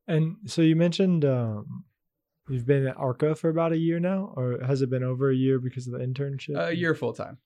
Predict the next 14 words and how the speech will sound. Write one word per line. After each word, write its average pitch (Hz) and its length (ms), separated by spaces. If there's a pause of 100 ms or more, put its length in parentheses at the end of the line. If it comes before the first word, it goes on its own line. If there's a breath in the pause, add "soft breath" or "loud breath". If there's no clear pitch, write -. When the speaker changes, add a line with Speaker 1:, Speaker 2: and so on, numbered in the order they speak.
(100)
Speaker 1:
What 160 260
is 165 180
your 151 140
day-to-day 131 460
like 123 280
there? 107 160
What 110 120
do 113 60
you 113 120
do? 123 180 (360)
Speaker 2:
Yeah, 123 160
so 123 180
I'm 143 240
the, 135 400